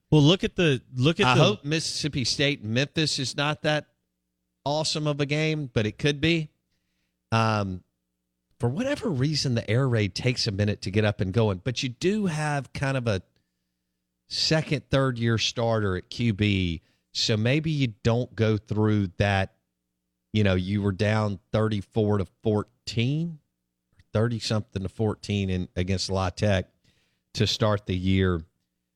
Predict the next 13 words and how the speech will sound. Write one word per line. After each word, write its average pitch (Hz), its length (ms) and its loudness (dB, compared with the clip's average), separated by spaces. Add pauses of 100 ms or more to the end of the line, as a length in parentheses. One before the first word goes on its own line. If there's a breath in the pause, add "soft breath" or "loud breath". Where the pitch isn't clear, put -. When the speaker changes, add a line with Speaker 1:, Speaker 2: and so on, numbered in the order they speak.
(180)
Speaker 2:
um, 85 520 0 (1000)
last 104 380 0
year. 90 100 0
But 98 140 -4
back 147 200 0
to 156 100 0
the 127 60 2
Blue 123 220 0
Bloods, 107 320 0
that's 110 240 -2
Miami 151 680 -2
and 127 280 -2
Florida 101 560 0